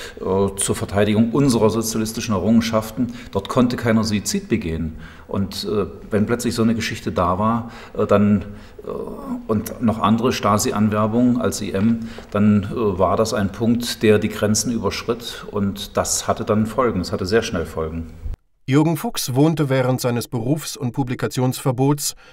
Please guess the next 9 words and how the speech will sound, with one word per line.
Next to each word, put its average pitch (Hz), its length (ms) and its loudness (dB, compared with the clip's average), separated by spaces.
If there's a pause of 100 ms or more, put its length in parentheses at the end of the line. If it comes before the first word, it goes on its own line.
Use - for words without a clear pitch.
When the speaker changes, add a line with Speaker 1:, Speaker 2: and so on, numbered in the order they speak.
(220)
Speaker 2:
auf 127 140 -4
dem - 140 6
Grundstück 185 460 0
des 160 200 -6
Oppositionellen 143 800 2
Robert 127 400 0
Havemann 113 720 2
in 123 160 -2
Grünheide. 131 640 0